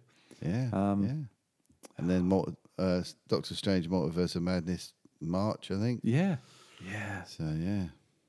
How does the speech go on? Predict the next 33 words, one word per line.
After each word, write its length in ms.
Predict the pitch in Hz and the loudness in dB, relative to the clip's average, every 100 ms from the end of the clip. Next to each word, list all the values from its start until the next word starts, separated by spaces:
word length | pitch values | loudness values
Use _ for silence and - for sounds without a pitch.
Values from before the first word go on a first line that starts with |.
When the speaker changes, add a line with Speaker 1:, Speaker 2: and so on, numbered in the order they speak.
| _ _ _ _ - | _ _ _ _ -8
Speaker 2:
And, 240 | 92 104 | -6 -4
um, 380 | 98 95 92 87 _ - | -6 -6 -8 -12 _ -20
Speaker 1:
Exciting. 600 | - - 90 92 - 73 - _ _ _ | -16 -6 -4 -4 -4 -6 -8 _ _ _
Speaker 2:
for, 220 | - 107 - | 0 0 2
for 160 | 123 | 4
which 400 | 117 127 - - | 6 4 2 -4
the 100 | 117 | -4
Scarlet 420 | - 131 123 117 | -2 2 4 4
Witch 260 | 110 123 - | 4 2 4
might 160 | 120 123 | 0 2
be 80 | 127 | 2
the 120 | 117 | 2
baddie. 480 | 135 185 262 277 - _ _ - | 2 2 2 0 0 _ _ -10
Is 140 | 127 | -6
that 160 | 180 196 | -2 0
right? 360 | 185 262 277 - | 2 2 0 -4
I 480 | _ _ _ _ - | _ _ _ _ -6
keep 120 | 143 | -2
Speaker 1:
Don't 60 | |
Speaker 2:
hearing 280 | 131 156 131 | 4 6 8
these 120 | 175 | 6
Speaker 1:
know, 60 | 160 127 | 6 6
mate. 60 | |
Speaker 2:
rumours. 440 | 175 117 - - - _ _ _ - | 6 4 -2 -8 -10 _ _ _ -14
Speaker 1:
Dunno. 400 | 78 92 151 180 - - - - - - _ _ _ _ _ - - | -8 -4 0 0 -4 -14 -20 -20 -20 -20 _ _ _ _ _ -20 -10
Speaker 2:
Yeah. 440 | 110 104 101 98 90 _ _ _ _ _ _ - _ - - - _ - _ - | -4 -2 -2 -4 -8 _ _ _ _ _ _ -20 _ -20 -20 -20 _ -20 _ -20
It's 100 | - | -16
very 220 | - 87 | -14 -14
exciting, 500 | - - 123 123 - | -10 -10 -10 -10 -6
isn't 200 | 90 120 | -6 -4
it? 120 | 76 - - - - - | -6 -8 -20 -20 -14 -4
Speaker 1:
It 320 | 71 85 85 | -2 0 -2
is. 220 | - | -6